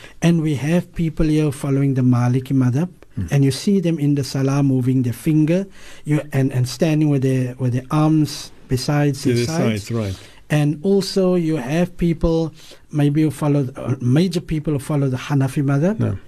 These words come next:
Speaker 1: And, uh, there may be a slight difference in the taking of the wudu,
Speaker 2: Right.
Speaker 1: et cetera, et cetera.
Speaker 2: Right.
Speaker 1: And they, in the salah, you will find if a person leads the salah and is the Hanafi madhab,
Speaker 2: Hmm.
Speaker 1: i-, they don't read Bismillahir Rahmanir Rahim loud,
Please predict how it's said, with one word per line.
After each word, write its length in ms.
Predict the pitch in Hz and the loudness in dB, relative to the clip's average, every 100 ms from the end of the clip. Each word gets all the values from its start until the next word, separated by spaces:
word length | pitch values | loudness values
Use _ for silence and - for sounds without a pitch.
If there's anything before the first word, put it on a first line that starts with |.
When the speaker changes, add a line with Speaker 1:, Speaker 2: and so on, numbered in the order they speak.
| - - - | -20 -20 -6
Speaker 1:
And, 400 | 147 143 143 139 | 0 2 2 2
uh, 320 | 143 143 143 143 - - - - | 0 0 0 -2 -8 -20 -18 -2
there 140 | 170 | 0
may 180 | 175 175 | 2 0
be 120 | 175 | 0
a 160 | 180 156 | -2 -4
slight 460 | - 226 247 - | -10 -2 -2 -2
difference 440 | 220 - 202 202 175 | -6 -2 0 0 2
in 180 | 180 170 | 2 2
the 180 | 156 131 | 0 -4
taking 320 | - 180 185 175 | -2 -2 0 -2
of 140 | 151 | 0
the 80 | 151 | 0
wudu, 640 | 143 139 139 170 175 180 170 135 | 2 2 2 4 4 2 -2 0
Speaker 2:
Right. 260 | 120 107 | 2 2
Speaker 1:
et 100 | 147 | 0
cetera, 360 | - 175 170 156 | 0 -2 0 -2
et 140 | 151 | -2
cetera. 380 | - 175 180 180 | -2 -2 0 0
Speaker 2:
Right. 80 | 196 - - - | -2 -8 -16 -2
Speaker 1:
And 160 | 156 | 0
they, 140 | 156 151 - | 2 0 -2
in 160 | 143 143 | -2 0
the 100 | 131 | 0
salah, 420 | 160 147 156 170 | 0 0 2 0
you 100 | 156 | 0
will 80 | 143 | -2
find 320 | - 165 165 | 0 0 0
if 80 | 147 | -2
a 80 | |
person 480 | 135 170 160 165 156 | -2 0 0 2 2
leads 200 | 143 147 | 2 0
the 80 | 147 | -4
salah 300 | - 147 147 | -4 -2 0
and 120 | 147 | 0
is 320 | 139 123 - - | -2 -4 -14 -10
the 60 | 123 | -10
Hanafi 420 | - 151 156 151 | -4 -2 -2 -2
madhab, 380 | 139 151 190 185 | -2 0 0 -2
Speaker 2:
Hmm. 100 | 110 90 - | -6 -8 -4
Speaker 1:
i-, 100 | 156 | -2
they 180 | 160 160 | 2 0
don't 300 | - 170 208 | 2 2 4
read 320 | 156 160 151 | 4 2 0
Bismillahir 640 | - - 156 147 143 143 135 | -6 -6 -2 0 2 0 -2
Rahmanir 380 | 143 139 143 | -2 0 0
Rahim 360 | 143 - 143 131 | -2 -2 2 4
loud, 360 | 131 165 202 | 4 4 2